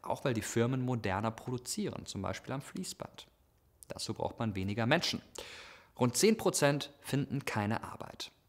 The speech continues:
Es gibt zum ersten Mal Dauerarbeitslose. Gerade die Jugend hat es schwer.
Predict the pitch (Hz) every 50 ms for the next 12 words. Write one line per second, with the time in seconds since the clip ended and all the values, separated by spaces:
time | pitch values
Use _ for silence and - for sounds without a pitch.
0 | _ _ - _ 107 - - - - 170 - - - - 87 76 - - - _
1 | 113 127 151 - - - - 156 139 110 98 98 98 98 104 110 113 - - _
2 | _ _ - - - - - _ _ - - 196 165 123 - - - - - -
3 | - - - - - - - - - - - - _ _ _ _ _ _ _ _
4 | _ _ - 110 113 127 139 139 139 135 127 120 165 202 233 220 143 - 95 -
5 | - - - - - - 52 -